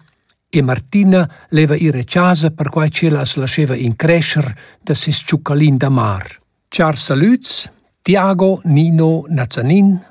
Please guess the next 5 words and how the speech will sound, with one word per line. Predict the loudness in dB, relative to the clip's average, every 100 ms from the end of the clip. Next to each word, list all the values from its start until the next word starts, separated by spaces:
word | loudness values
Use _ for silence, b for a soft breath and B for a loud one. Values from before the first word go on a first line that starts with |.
| _
Martina, | -6 -6 -2 2 4 2
Laurin, | 2 0 0 2 2 2 2
Lena, | 2 2 2 2 0 -2
David, | -6 -2 -2 -2 -4 -6 -4
Mario, | 2 2 2 2 0 -2